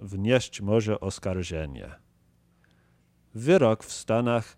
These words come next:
wydawany jest przez ławników. Wyrok to po angielsku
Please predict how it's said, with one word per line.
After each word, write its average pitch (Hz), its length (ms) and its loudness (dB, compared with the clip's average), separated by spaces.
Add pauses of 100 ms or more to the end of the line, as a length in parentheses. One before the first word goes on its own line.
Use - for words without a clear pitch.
(340)
wydawany 110 600 0
jest 113 280 0
przez 107 340 -2
ławników. 98 800 -4 (680)
Wyrok 107 560 2 (240)
to 117 120 -6
po 139 240 0
angielsku 127 720 2